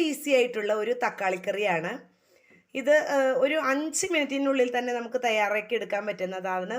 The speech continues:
വളരെ ടേസ്റ്റി ആയിട്ടുള്ള ഒരു തക്കാളിക്കറിയാണ്. അപ്പം നമുക്ക്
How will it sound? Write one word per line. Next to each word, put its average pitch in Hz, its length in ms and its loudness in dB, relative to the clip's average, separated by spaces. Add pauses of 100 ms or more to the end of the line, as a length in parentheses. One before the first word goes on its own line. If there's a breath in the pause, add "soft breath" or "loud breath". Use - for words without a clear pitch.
വളരെ 226 400 0
ടേസ്റ്റി 233 320 0
ആയിട്ടുള്ള 208 320 -6
ഒരു 185 140 -12
തക്കാളിക്കറിയാണ്. 175 840 -4 (720 soft breath)
അപ്പം 285 240 -2
നമുക്ക് 277 300 0